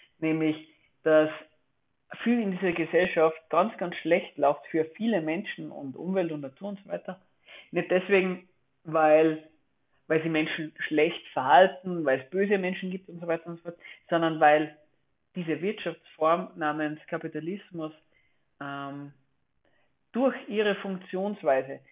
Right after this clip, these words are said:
zwangsläufig zu solchen unangenehmen Effekten führt, dann ist es, äh, da, da kommen wir ganz woanders hin mit der Kritik.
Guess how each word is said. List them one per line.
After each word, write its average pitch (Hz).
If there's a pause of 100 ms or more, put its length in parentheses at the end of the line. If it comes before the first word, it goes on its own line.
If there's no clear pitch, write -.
(760)
zwangsläufig 165
zu 165
solchen 170
unangenehmen 165
Effekten 160
führt, 190 (360)
dann 175
ist 202
es, 196
äh, 196
da, 165
da 180
kommen 208
wir 202
ganz 175
woanders 180
hin 202
mit 170
der 143
Kritik. -